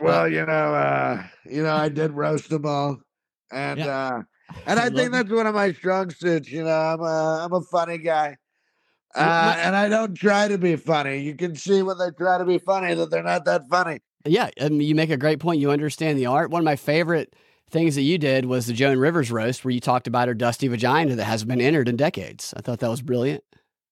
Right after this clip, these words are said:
Speaker 1: Oh, you know, John, she was a very wonderful woman. Very, very wonderful. Very
Speaker 2: She
Speaker 1: insightful. Very insightful, that Joan Rivers.
Speaker 2: She was. Yeah, yeah.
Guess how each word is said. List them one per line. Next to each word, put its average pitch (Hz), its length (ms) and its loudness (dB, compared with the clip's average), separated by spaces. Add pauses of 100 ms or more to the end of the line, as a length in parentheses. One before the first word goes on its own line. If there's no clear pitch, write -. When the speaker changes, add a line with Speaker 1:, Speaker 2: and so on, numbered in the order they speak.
(340)
Speaker 1:
Oh, 170 160 0
you 180 160 0
know, 180 180 2
John, 175 400 0
she 165 160 2
was 170 160 2
a 175 60 2
very 170 260 2
wonderful 156 520 -2
woman. 131 380 -2
Very, 143 300 2
very 139 260 0
wonderful. 123 560 -6 (300)
Very 190 380 2
Speaker 2:
She 165 60 -14
Speaker 1:
insightful. 139 920 0
Very 151 320 2
insightful, 127 720 0
that 120 180 2
Joan 120 240 0
Rivers. 113 420 -4 (160)
Speaker 2:
She 143 280 -8
was. 110 480 -10
Yeah, 107 160 -12
yeah. 101 280 -14